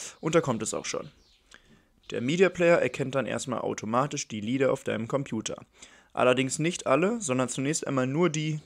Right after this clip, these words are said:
die du im Ordner Musik gespeichert hast. Wenn du allerdings Songs, Podcasts und mehr separat in eigenen Ordnern speicherst, dann musst du das dem Windows Media Player mitteilen.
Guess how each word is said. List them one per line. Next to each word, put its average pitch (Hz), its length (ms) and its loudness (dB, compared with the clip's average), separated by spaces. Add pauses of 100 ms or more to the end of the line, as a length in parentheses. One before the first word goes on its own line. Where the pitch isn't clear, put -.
die 120 60 -6
du 117 140 0
im 117 120 -2
Ordner 139 400 6
Musik 117 560 -4
gespeichert - 580 -8
hast. - 320 -10 (600)
Wenn 120 120 2
du 120 80 6
allerdings 135 380 6
Songs, 160 300 4
Podcasts 147 640 4
und 113 120 -2
mehr 135 200 4
separat 123 540 2
in 120 160 -4
eigenen 131 380 2
Ordnern 110 320 0
speicherst, 107 640 -2 (440)
dann 151 160 4
musst 190 200 0
du 156 40 2
das 156 140 6
dem 123 180 0
Windows 135 320 0
Media 117 300 0
Player 107 320 -2
mitteilen. - 540 -6